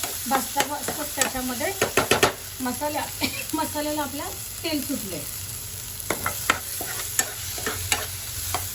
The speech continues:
वाटणाची रेसिपी हवी असेल तर मला कमेंटमध्ये सांगा, मी तुम्हाला ती पण दाखवेल. आता आपण याच्यामध्ये फिश घालून घेऊया.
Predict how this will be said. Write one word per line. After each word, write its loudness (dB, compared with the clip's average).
वाटणाची 4
रेसिपी 2
हवी 6
असेल 0
तर 0
मला 4
कमेंटमध्ये 4
सांगा, 2
मी -4
तुम्हाला 2
ती -2
पण 2
दाखवेल. -2
आता 2
आपण 4
याच्यामध्ये 4
फिश 0
घालून 6
घेऊया. 0